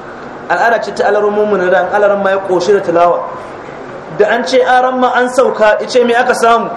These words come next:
Aka ce, "Wance," to sai ya duba sumunin da yake ciki, ko rubu'in da yake ciki, ko nisfin da yake ciki. Sai ya faɗa mata sunan wannan. Shi sa gana kiran mal'uni. Ko?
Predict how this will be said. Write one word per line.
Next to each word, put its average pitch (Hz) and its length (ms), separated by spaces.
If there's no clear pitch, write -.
Aka 202 140
ce, 208 100
"Wance," 208 220
to 180 100
sai 226 120
ya 220 60
duba 220 180
sumunin 220 280
da 196 80
yake 190 160
ciki, 180 220
ko 220 100
rubu'in 220 260
da 202 80
yake 196 140
ciki, 185 140
ko 214 100
nisfin 214 280
da 190 80
yake 180 180
ciki. 151 160
Sai 254 160
ya 220 80
faɗa 233 220
mata 214 160
sunan 190 260
wannan. - 180
Shi 233 80
sa 262 160
gana 247 240
kiran 240 200
mal'uni. 190 460
Ko? 247 160